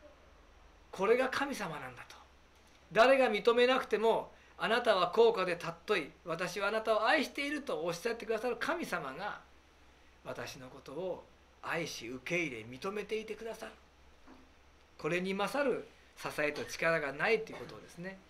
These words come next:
経験しながらまたこの神様を述べ伝えてまいりたいと思います。神様は私たちのことを高価で尊いと、そのように価値を認めていてくださる方です。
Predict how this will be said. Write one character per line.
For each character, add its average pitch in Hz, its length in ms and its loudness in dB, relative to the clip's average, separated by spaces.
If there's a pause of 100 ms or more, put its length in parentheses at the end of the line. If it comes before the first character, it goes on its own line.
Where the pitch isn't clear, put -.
(160)
経 156 200 -2
験 170 220 -4
し 180 140 -6
な 247 120 -2
が 262 80 -4
ら 175 100 -2
ま 143 100 -4
た 135 200 -4
こ - 120 -12
の 135 260 -8
神 131 220 -6
様 113 220 -12
を 175 260 -6 (320)
述 143 140 -8
べ 131 100 -4
伝 120 280 -8
え 110 40 -6
て 113 120 -8
ま 110 120 -10
い 110 60 -6
り 107 60 -10
た 110 120 -10
い 110 60 -8
と 110 100 -16
思 104 100 -18
い 104 60 -20
ま - 140 -20
す。 - 120 -20 (2000)
神 151 180 -2
様 117 240 -10
は 156 160 4
私 143 300 -2
た 131 160 -8
ち - 140 -16
の 127 120 -12
こ 123 80 -14
と 180 140 -8
を 135 200 -6 (300)
高 185 220 -2
価 - 140 -8
で - 140 -14
尊 - 420 -10
い - 20 -14
と、 - 120 -18 (920)
そ 151 120 -14
の 139 120 -12
よ 120 160 -10
う 131 100 -12
に 185 160 -8 (460)
価 131 140 -4
値 - 180 -10
を 107 40 -8
認 113 280 -8
め 147 100 -4
て 151 100 -8
い 151 80 -4
て 156 100 -10
く 170 100 -8
だ 170 80 -4
さ 185 100 -6
る 180 80 -6
方 - 220 -10
で - 100 -18
す。 - 140 -20